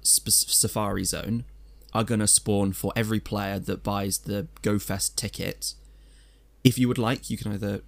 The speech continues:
now have another opportunity to get a refund, or if you don't want a refund, we'll give you the Go Fest ticket for the weekend for free of charge,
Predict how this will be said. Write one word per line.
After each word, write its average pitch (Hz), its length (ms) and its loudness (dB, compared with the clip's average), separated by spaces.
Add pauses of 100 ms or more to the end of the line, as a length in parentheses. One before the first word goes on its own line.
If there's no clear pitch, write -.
(100)
now 101 360 -2 (140)
have 104 180 -4
another 120 260 2
opportunity 110 540 -2
to - 100 -2
get 110 280 -2
a 101 60 -2
refund, 98 640 -4 (440)
or 123 340 2 (1080)
if 120 200 4
you 107 380 0
don't 156 160 4
want 120 160 2
a 113 40 -2
refund, 107 480 -2 (300)
we'll 113 120 2
give 107 220 0
you 104 240 2
the 92 140 0
Go 135 180 2
Fest 127 300 -2
ticket - 320 -6
for - 100 -6
the 107 80 0
weekend 101 480 -2
for 101 140 -8
free 107 240 0
of 107 80 -4
charge, 107 540 -2